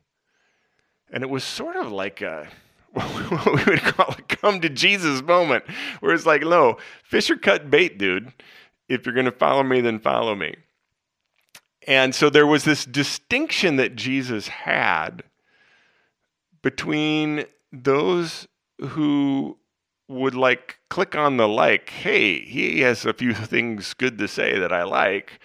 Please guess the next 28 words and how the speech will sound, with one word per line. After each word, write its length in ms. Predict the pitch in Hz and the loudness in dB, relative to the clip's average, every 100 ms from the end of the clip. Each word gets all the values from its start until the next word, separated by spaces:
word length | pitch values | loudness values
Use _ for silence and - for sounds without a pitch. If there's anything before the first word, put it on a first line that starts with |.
| - _ _ _ _ - | -20 _ _ _ _ 0
and 320 | 127 127 131 | 0 0 0
those 760 | 139 139 143 143 131 - - _ _ _ _ _ _ _ | 2 2 0 -2 -8 -14 -18 _ _ _ _ _ _ _
who 300 | _ - 147 | _ -6 -6
would 420 | 139 135 131 120 | -4 -2 -2 -4
be 260 | 127 135 131 | -6 -4 -4
his 380 | 120 120 107 104 | -4 -6 -6 -10
disciples, 1000 | 104 - - - - - - - - _ _ _ _ _ _ _ _ _ | -16 -6 -4 -4 -8 -18 -18 -20 -20 _ _ _ _ _ _ _ _ _
his 240 | 120 110 127 | -6 -4 -4
learned 320 | 127 110 98 | -4 -4 -4
followers, 880 | - 160 117 87 - - - - _ | 0 0 0 -2 -8 -16 -20 -20 _
those 240 | 113 117 - | -4 -4 -4
who 100 | 123 | -6
really 320 | 113 131 131 | -2 0 0
wanted 320 | 117 117 110 | 0 0 0
to 80 | 107 | -2
walk 460 | 101 104 101 - | 0 0 0 -4
in 100 | 104 | -14
his 320 | 95 104 104 - | -12 -14 -14 -12
footsteps 1000 | - - - - - - - - - _ _ _ _ _ _ _ _ | -10 -8 -10 -12 -12 -12 -18 -20 -20 _ _ _ _ _ _ _ _
and 280 | 113 107 104 | -6 -6 -2
wanted 260 | 107 110 101 | -2 -2 -4
to 80 | 101 | -10
hear 340 | - 139 135 | -10 -6 -4
what 200 | 127 110 | -2 -4
he 120 | 101 | -4
had 220 | 98 101 | -6 -6
to 80 | 95 | -10
say 640 | 92 - 131 113 104 104 | -16 -10 -2 0 0 0